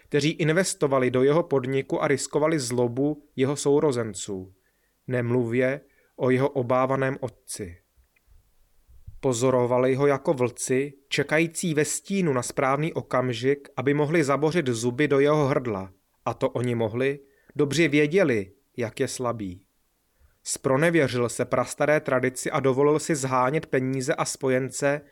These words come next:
na svůj letošní pozdní nájezd mimo okruh rodiny. A co je nejhorší, vrátil se s prázdnýma rukama. Nyní musel splatit obrovský dluh a jeho otec by se mohl od jakýchkoliv závazků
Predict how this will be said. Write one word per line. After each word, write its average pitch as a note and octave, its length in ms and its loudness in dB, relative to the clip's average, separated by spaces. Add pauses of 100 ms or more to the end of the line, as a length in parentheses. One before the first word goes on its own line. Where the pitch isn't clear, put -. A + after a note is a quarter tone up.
(100)
na C3+ 120 0
svůj D#3+ 420 2
letošní D3 560 -2
pozdní D3 400 -2
nájezd C#3 500 0
mimo C#3 240 0
okruh C#3+ 380 -4
rodiny. C3 520 -4 (720)
A A#2 140 -2
co - 220 -2
je C3+ 100 4
nejhorší, B2+ 720 -2 (380)
vrátil B2 460 0
se E3 140 0
s - 80 -4
prázdnýma C#3+ 580 0
rukama. B2 540 -2 (640)
Nyní D3+ 260 2
musel E3+ 360 2
splatit - 520 -2
obrovský D3 640 0
dluh C3 440 0
a C#3 60 0
jeho C#3 200 4
otec C#3+ 580 -2 (320)
by B2 120 0
se E3+ 220 2
mohl C#3 280 2
od D3+ 140 0
jakýchkoliv C#3+ 580 0
závazků B2+ 840 0